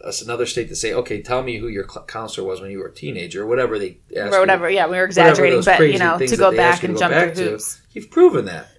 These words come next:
Speaker 2: Well, what about, like, California? And we're like, "I can't, you, I don't think you can weave into California."
Speaker 1: You cannot,
Speaker 2: I
Speaker 1: no
Speaker 2: don't
Speaker 1: matter
Speaker 2: think
Speaker 1: what.
Speaker 2: so. I don't
Speaker 1: Mm-hmm.
Speaker 2: think
Speaker 1: There
Speaker 2: so.
Speaker 1: are
Speaker 2: You
Speaker 1: some
Speaker 2: have to
Speaker 1: states where
Speaker 2: take
Speaker 1: it's
Speaker 2: the bar.
Speaker 1: just, you have to sit down and take it, huh?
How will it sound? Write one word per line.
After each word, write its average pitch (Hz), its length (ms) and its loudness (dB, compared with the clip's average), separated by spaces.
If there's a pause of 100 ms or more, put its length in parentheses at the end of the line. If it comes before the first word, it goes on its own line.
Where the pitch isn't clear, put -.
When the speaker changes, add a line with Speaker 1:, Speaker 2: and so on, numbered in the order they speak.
Speaker 2:
Well, 214 140 2
what 214 100 0
about, 202 240 0
like, 175 140 -8
California? 175 520 -10
And 160 140 -10
we're 156 80 -10
like, 156 180 -12
"I 160 80 -8
can't, 170 320 -12
you, 175 160 -12
I 180 80 -4
don't 196 160 -8
think 170 140 -12
you 165 100 -10
can 156 140 -10
weave 156 180 -10
into 156 140 -12
California." 170 760 -14 (680)
Speaker 1:
You 101 120 -18
cannot, 110 440 -8
Speaker 2:
I 180 60 -8
Speaker 1:
no - 80 -6
Speaker 2:
don't 104 80 -6
Speaker 1:
matter 101 160 -6
Speaker 2:
think 175 120 -6
Speaker 1:
what. 170 80 -8
Speaker 2:
so. 160 140 -6
I 156 80 -6
don't 175 400 -14
Speaker 1:
Mm-hmm. 170 100 -10
Speaker 2:
think 170 140 -12
Speaker 1:
There 139 60 2
Speaker 2:
so. 160 40 4
Speaker 1:
are 190 40 4
Speaker 2:
You 202 60 2
Speaker 1:
some 185 140 -2
Speaker 2:
have - 60 -2
to - 20 -8
Speaker 1:
states 170 300 -2
where 123 120 0
Speaker 2:
take 117 120 -4
Speaker 1:
it's - 80 -8
Speaker 2:
the 170 80 0
bar. 165 80 2
Speaker 1:
just, - 340 -6
you 113 160 -8
have - 220 -4
to 117 100 -14
sit - 260 -10
down 104 280 -8
and 90 80 -20
take 98 240 -8
it, 95 120 -16
huh? 101 200 -14